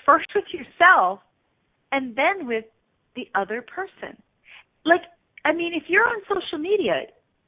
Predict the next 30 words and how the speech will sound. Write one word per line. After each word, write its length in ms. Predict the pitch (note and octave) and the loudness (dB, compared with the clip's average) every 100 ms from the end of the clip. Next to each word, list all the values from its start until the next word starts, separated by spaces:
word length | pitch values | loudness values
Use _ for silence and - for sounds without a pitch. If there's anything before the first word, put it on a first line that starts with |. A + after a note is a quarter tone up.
| - | -12
you 100 | B3 | -4
know, 260 | C4 C4 - - | -2 -4 -8 -16
we 240 | A#3 F4 E4+ | -2 0 2
have 180 | G#4+ - | -2 0
conversations 680 | G4+ F#4 - G4+ F#4+ E4 A3+ | 0 0 0 0 0 -2 -2
on 140 | G#3 | -2
social 300 | - A3 - | 0 0 0
media 320 | A#3 B3 A#3+ A#3 | -2 0 2 2
all 100 | A#3+ | 0
the 80 | |
time, 260 | A#3+ D4+ A3 | 2 2 2
especially 560 | B3 - G#4+ - D4 - | 0 0 0 -2 -2 2
on 200 | A3 G#3 - | 2 4 0
Facebook 460 | F3 - G#3+ G3 | 0 0 -2 -2
and 160 | E3 D#3+ - | -6 -6 -2
Twitter. 300 | G3 A3 - _ _ _ _ _ _ _ _ _ _ _ _ _ - | 0 0 -2 _ _ _ _ _ _ _ _ _ _ _ _ _ 4
Are 80 | E4 | 4
you 160 | E4 | 2
willing 320 | C#4+ D4+ F#4+ A4 | 0 -2 -2 -4
to 80 | B4 - | -6 -6
have 220 | C#4+ C#4 | -6 -6
the 80 | C#4+ | -8
conversations 1000 | D4 - B3 A#3+ - C#4+ E4+ - B3+ A3 - - | -12 -10 -10 -10 -6 -4 -4 -4 -6 -6 -10 -2
anywhere, 800 | D#4 G#4+ C#5 G#4 F3 C3+ - - - - | 0 2 0 -2 -2 -2 -2 -4 -2 4
online 500 | A#3+ B3 A#3+ A#3+ B3 | 6 6 2 0 -2
or 160 | G3+ | -4
in 160 | G3 F#3 | -6 -10
person, 560 | - F4+ G4+ A3+ G3 - | -6 -4 -2 -2 -4 -2
without 640 | A3+ A#3 - A#3+ D#4 F#4+ - _ _ _ _ | -2 -2 2 4 4 0 -10 _ _ _ _
an 100 | A#3 | -6